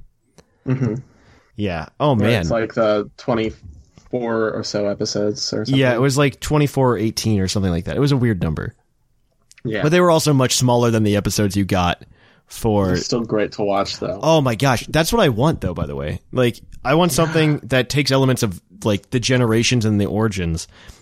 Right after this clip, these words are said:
Speaker 2: and kinda just shoves them together and gives me a really cool story, more akin to the video games. I think that would be great. I think there's a lot you can do there and a lot of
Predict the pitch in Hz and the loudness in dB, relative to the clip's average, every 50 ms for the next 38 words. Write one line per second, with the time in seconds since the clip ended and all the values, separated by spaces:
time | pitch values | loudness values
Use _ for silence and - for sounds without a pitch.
0 | _ - - 120 131 135 120 120 110 - - - 123 123 113 110 120 101 101 90 | _ -6 -4 0 0 0 2 2 2 2 2 2 2 2 2 0 0 0 0 0
1 | 117 113 107 98 98 120 120 110 139 127 110 101 107 127 135 135 - - 139 131 | 0 0 0 0 0 0 0 0 2 0 0 0 2 0 0 0 0 0 0 0
2 | - - 123 120 120 120 117 113 - - - - _ _ _ _ _ - 120 135 | 0 2 2 2 4 2 2 0 -4 -10 -20 -20 _ _ _ _ _ -6 -2 2
3 | 151 165 170 170 160 156 - - 143 147 151 156 156 165 151 156 147 165 160 165 | 2 4 4 4 2 2 0 0 0 2 2 2 2 0 0 0 2 2 2 2
4 | 165 160 160 165 165 175 185 170 - - - - - - - - - - _ _ | 2 4 4 4 4 4 2 0 -2 -6 -10 -16 -20 -20 -20 -20 -20 -20 _ _
5 | _ _ _ _ _ _ _ _ _ _ _ _ _ _ _ _ - - - - | _ _ _ _ _ _ _ _ _ _ _ _ _ _ _ _ -20 -20 -20 -20
6 | - - - - 127 135 135 127 127 127 127 110 120 113 98 - 101 98 90 82 | -20 -12 -4 0 0 2 4 4 4 2 2 2 2 0 0 0 0 0 0 -2
7 | - - _ _ _ - 110 107 131 131 127 131 117 120 117 110 113 123 127 135 | -4 -8 _ _ _ -8 -2 -2 0 2 2 2 2 2 2 2 2 2 2 2
8 | 135 139 127 139 127 113 117 123 123 117 120 117 120 117 117 110 - _ - _ | 2 0 2 2 2 4 4 2 4 4 4 4 4 4 2 0 -4 _ -20 _
9 | _ _ - _ _ - 110 113 110 110 107 110 110 117 117 120 120 117 113 - | _ _ -20 _ _ -2 0 2 2 2 4 4 4 4 4 4 4 2 0 -2
10 | _ - 110 110 107 104 104 101 98 95 - - | _ -2 0 2 4 4 2 2 0 -4 -6 -12